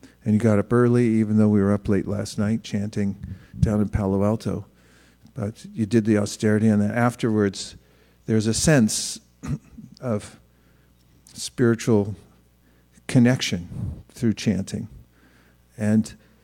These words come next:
that happens when we practice bhakti. We'll start to get indications that actually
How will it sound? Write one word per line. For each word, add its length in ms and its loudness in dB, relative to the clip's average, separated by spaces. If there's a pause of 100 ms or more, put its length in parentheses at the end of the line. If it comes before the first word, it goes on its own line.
(320)
that 200 2
happens 680 2
when 160 4
we 100 4
practice 420 0
bhakti. 380 2
We'll 120 2
start 340 2
to 100 0
get 180 0
indications 960 0
that 220 -2
actually 680 -2